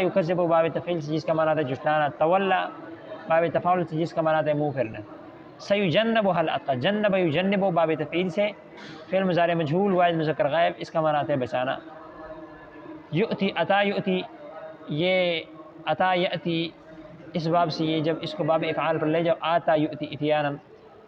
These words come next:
تو یہ صیغہ واحد مذکر غائب فعل مضارع معلوم، اس کا معنی آتا ہے دینا۔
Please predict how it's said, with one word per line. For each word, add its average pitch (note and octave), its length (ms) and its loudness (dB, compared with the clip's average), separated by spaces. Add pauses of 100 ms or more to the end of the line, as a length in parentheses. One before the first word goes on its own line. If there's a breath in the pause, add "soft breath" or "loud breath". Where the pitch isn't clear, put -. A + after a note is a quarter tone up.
(140)
تو D3 60 -2
یہ E3 200 2
صیغہ E3 260 0
واحد E3 200 4
مذکر D3+ 380 0
غائب D#3 280 2
فعل D#3+ 120 0
مضارع C#3 300 2
معلوم، C#3+ 320 2
اس D3+ 140 -8
کا D3+ 100 0
معنی C#3+ 200 0
آتا C#3 160 0
ہے D3 60 2
دینا۔ B2+ 400 0